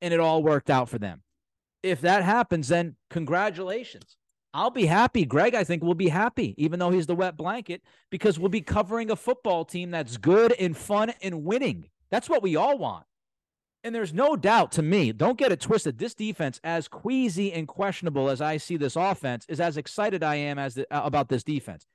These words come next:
I think this defense has upper echelon ability here. I, I think this defense, if they play to the tippity top of their potential,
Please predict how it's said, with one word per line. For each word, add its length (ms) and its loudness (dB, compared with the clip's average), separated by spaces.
I 80 0
think 160 2
this 160 2
defense 440 -2
has 260 -2
upper 300 0
echelon 560 -4
ability 540 2
here. 220 -6
I, 180 -2
I 20 2
think 160 -4
this 160 -4
defense, 440 -8
if 80 -6
they 160 2
play 300 2
to 100 -6
the 80 -2
tippity 360 -2
top 280 -2
of 80 -4
their 100 -6
potential, 640 -12